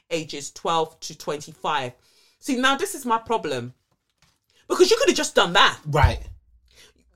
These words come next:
Speaker 1: You could have just done that. An educated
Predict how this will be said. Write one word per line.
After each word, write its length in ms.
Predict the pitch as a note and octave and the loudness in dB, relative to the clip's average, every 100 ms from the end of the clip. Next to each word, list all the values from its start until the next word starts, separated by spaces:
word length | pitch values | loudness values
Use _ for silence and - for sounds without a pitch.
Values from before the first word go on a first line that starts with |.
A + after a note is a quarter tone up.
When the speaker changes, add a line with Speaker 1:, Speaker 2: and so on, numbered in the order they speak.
| G#3+ | -2
Speaker 1:
You 120 | E4+ E5 | 0 2
could 120 | G4+ | 4
have 140 | C#4 - | 4 2
just 420 | D4 - - - | -4 -4 -6 0
done 280 | A3 A3+ A3 | 2 2 2
that. 260 | F3 A#2+ - _ _ _ _ - - | 2 0 -6 _ _ _ _ -14 2
An 120 | A3 A3 | 2 4
educated 880 | D4+ G#4 G4+ F#4+ F4 E4 - C#4 D#4+ | 2 4 2 0 -2 -4 -4 -4 -6